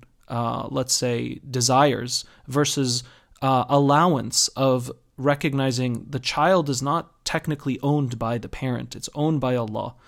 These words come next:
And Allah gave it a capacity. And our job is to help nourish that capacity and recognize it may not be, you know, what we hoped it would be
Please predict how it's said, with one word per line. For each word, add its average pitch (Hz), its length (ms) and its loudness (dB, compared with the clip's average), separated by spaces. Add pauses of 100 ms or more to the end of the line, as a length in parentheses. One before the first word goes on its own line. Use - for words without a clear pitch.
(300)
And 139 440 2
Allah 143 400 4
gave 147 280 2
it 143 280 0
a 131 220 -2
capacity. 131 720 -4 (320)
And 139 500 0
our 185 220 4
job 139 300 0
is 127 120 -4
to 135 100 -8
help 139 280 -2
nourish 139 680 -2 (500)
that 135 260 -2
capacity 131 760 -2
and 135 240 -2
recognize 139 560 -2
it 143 120 0
may 151 240 0
not 175 260 -2
be, 143 360 -2 (420)
you 135 140 -2
know, 127 400 -2 (140)
what 123 320 2
we 156 120 4
hoped 165 380 -2
it 113 80 -2
would 107 160 -8
be 101 220 -10